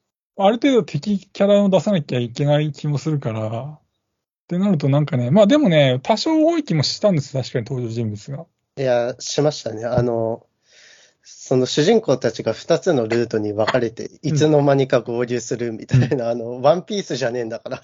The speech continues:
Speaker 2: ていう、<laughs> あの、思っちゃいましたね。
Speaker 1: うん。
Speaker 2: まあ単純なんで特に
Speaker 1: うん。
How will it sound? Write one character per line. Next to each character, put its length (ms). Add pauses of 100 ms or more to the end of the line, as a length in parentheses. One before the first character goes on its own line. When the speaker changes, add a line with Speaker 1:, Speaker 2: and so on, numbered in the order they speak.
Speaker 2:
て 140
い 20
う、 20
<laughs> 400 (340)
あ 60
の、 400 (600)
思 540
っ 100
ち 140
ゃ 20
い 40
ま 100
し 80
た 60
ね。 100
Speaker 1:
う 40
ん。 20
Speaker 2:
ま 100
あ 40
単 260
純 220
な 80
ん 60
で 100
特 300
に 240
Speaker 1:
う 200
ん。 260